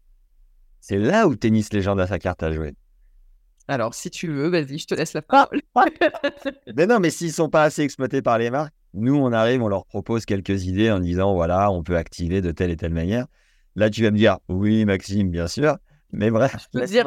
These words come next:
Speaker 2: dire ça, mais je peux aussi
Speaker 1: laisse-moi
Speaker 2: dire que
Speaker 1: espérer.
Speaker 2: qui, qui ne tente rien à rien. Non, mais
Speaker 1: Ouais.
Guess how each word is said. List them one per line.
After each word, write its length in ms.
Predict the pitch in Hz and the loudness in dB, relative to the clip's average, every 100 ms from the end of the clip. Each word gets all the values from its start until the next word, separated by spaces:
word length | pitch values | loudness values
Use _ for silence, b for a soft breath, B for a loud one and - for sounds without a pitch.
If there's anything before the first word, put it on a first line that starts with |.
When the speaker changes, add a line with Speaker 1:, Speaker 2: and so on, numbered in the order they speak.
| 143 | 0
Speaker 2:
dire 60 | |
ça, 260 | - 185 240 | 0 2 2
mais 100 | 269 | 0
je 80 | 214 | -4
peux 160 | 208 190 | -2 -4
aussi 160 | - | -2
Speaker 1:
laisse-moi 280 | 110 143 247 | -4 0 0
Speaker 2:
dire 0 | |
que 220 | 240 262 | 0 -2
Speaker 1:
espérer. 240 | 214 233 202 | -6 -14 -20
Speaker 2:
qui, 100 | _ | _
qui 140 | 247 | -2
ne 60 | 240 | 0
tente 220 | 208 202 | 0 0
rien 260 | 185 185 185 | 0 2 0
à 100 | 165 | 0
rien. 220 | 208 214 | 0 -2
Non, 200 | 196 208 | -2 0
mais 180 | 190 151 | 0 -2
Speaker 1:
Ouais. 140 | - | -6